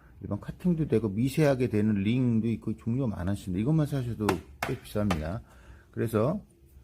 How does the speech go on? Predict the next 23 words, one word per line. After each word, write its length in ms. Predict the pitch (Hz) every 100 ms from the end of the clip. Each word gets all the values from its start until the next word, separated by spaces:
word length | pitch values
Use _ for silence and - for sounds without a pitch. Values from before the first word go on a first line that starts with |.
| - - -
이런 240 | - 139 156
것들을 480 | 135 131 123 123 117
이제 80 |
꼽으시면 480 | 120 - 202 - 156
돼요. 180 | 90 73
이제 160 | 76 -
파워를 720 | - 160 175 165 147 147 147
껐다가, 760 | 151 151 147 139 90 120 190 - - - - - - - - - - - _ -
자, 320 | 90 82 80
꼽으시고 540 | - 147 151 113 85 113 185 - - _ _ _ - _ - _ - - _
이렇게 120 | 123
돌려서 440 | 123 123 131 120 101
이렇게 160 | 104
하시는 200 | 110 120
거 60 | 120
아시죠? 640 | 73 - - 85 139 139 -
리유저블. 580 | 87 82 73 73 120 156 - _ _
그래서 440 | - 101 117 156 - -
이점삼이든 1040 | 104 117 127 139 147 151 127 139 147 117
미세한 300 | 98 123 110
것들 240 | 101 98
다 160 | - 85
됩니다. 320 | 98 90 82